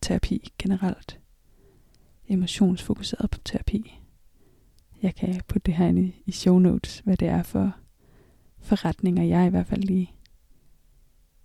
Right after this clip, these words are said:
kommer til at tænke på, hvor, hvor de vil kunne, ja, vil have lært noget om det her med, hvordan håndterer vi det i kroppen. Og så kan der sagtens være mange flere, der vil kunne gå, gå til det på en måde, hvor vi også,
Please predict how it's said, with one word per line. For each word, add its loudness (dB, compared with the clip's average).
kommer -2
til -4
at -2
tænke 0
på, 0
hvor, -2
hvor 2
de 4
vil 2
kunne, -2
ja, -16
vil 8
have 2
lært 2
noget 0
om 0
det -2
her -4
med, -4
hvordan -2
håndterer 2
vi -2
det 0
i 4
kroppen. 2
Og -2
så 2
kan -2
der 0
sagtens -4
være 0
mange -2
flere, 4
der -2
vil -2
kunne 0
gå, 2
gå 2
til 0
det 2
på 2
en 0
måde, 6
hvor 2
vi 0
også, -4